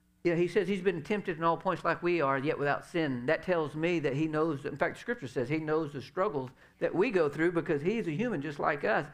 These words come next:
and he experienced. So anything that you experience, any trial that you go through, Jesus actually laid his life down on the chiropractic altar of God and allowed God to do some shifting in him 'cause he fought the same things you fought,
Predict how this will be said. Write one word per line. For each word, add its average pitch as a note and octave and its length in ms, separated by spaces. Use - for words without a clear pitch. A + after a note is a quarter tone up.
and D#3 140
he G#3+ 160
experienced. - 540
So - 80
anything C4 540
that F#3 160
you A#3+ 260
experience, G#3+ 560
any G#3+ 180
trial G#3 460
that F3 140
you G3+ 120
go G#3 220
through, D#3+ 320
Jesus F3 640
actually E3+ 640
laid F3 320
his G3 240
life C#3+ 380
down C#3+ 520
on D3 220
the C3+ 80
chiropractic D#3 640
altar D3+ 380
of B2+ 100
God C#3+ 380
and D3 140
allowed D3 280
God D3 300
to D#3 60
do C#3+ 240
some C#3 160
shifting D3 420
in C3 100
him C3 360
'cause C#3+ 160
he E3+ 180
fought D#3+ 420
the D3 100
same C3+ 280
things C#3 260
you G3+ 100
fought, B2+ 220